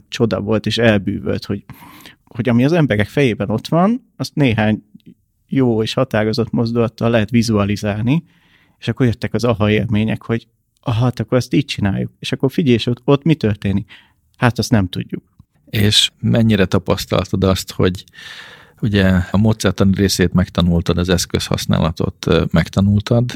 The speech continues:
Speaker 2: de még tapasztalatlan voltál az életben, úgymond, és amikor mentél egy céghez segíteni tanácsadóként, akkor, ö,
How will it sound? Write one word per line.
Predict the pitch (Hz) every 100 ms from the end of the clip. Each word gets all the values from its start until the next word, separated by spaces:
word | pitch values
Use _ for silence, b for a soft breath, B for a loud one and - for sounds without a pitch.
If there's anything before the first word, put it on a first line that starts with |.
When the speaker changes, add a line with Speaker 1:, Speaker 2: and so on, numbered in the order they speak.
| -
Speaker 2:
de | 202 95 95 92 90 90 _ _
még | - 98
tapasztalatlan | - 95 92 - 87 87 92 90
voltál | 90 87 87 87 82 - B B B B -
az | 90
életben, | 92 85 80 78 82 85
úgymond, | 85 92 92 110 123 - -
és | 90 -
amikor | 92 92 101
mentél | 98 95 92 87
egy | 90
céghez | - 85 98
segíteni | - 90 85 78 85 82
tanácsadóként, | 92 82 80 87 85 85 - 98 98 113 - B B B B
akkor, | - 85 _ - 87 85
ö, | 90 85 87